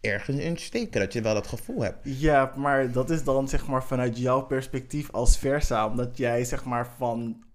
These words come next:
Speaker 2: je kern een versa
Speaker 1: Mhm.
Speaker 2: bent en vanaf kleins af aan al zo nadenkt van,
Speaker 1: Mhm.
Speaker 2: dit is wat werkt voor mij. Dat is hoe ik naar bepaalde situaties kijk.
Speaker 1: Ja.
Speaker 2: En inderdaad, wat je dan zegt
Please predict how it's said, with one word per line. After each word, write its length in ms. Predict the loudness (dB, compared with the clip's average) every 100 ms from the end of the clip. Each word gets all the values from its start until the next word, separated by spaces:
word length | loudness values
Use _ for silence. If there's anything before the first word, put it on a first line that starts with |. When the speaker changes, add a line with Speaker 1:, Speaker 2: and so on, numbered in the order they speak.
| -20 _ -20
Speaker 2:
je 360 | -10 -2 -2 0
kern 300 | 2 4 2
een 100 | 0
versa 320 | 2 2 4 2
Speaker 1:
Mhm. 100 | 2
Speaker 2:
bent 220 | 0 0
en 180 | -4 -2
vanaf 240 | -4 -4 -6 -12 -4
kleins 280 | -2 -2 -4
af 140 | -4
aan 280 | -4 -6 -6
al 220 | -6 -6
zo 260 | -2 0 2
nadenkt 600 | 4 4 2 0 -4 -4
van, 240 | -4 -2
Speaker 1:
Mhm. 100 | -4 -6 -18 -20 -8 2
Speaker 2:
dit 200 | 4 6
is 260 | 6 4 2
wat 260 | 0 0
werkt 360 | 2 0 0 -2
voor 200 | -4 -2
mij. 220 | 0 0
Dat 160 | -2 -6
is 100 | -4
hoe 200 | -4 -4
ik 140 | -4
naar 140 | -6 -6
bepaalde 320 | -4 -4 -2
situaties 580 | -4 -4 -6 -6 -10 -8
kijk. 360 | -6 -6 -8
Speaker 1:
Ja. 280 | -8 -6 -6
Speaker 2:
En 240 | -4 -4 -6 -10
inderdaad, 400 | -4 0 2 0
wat 120 | -2
je 60 | -4
dan 220 | -2 -2
zegt 380 | -2 -2 -4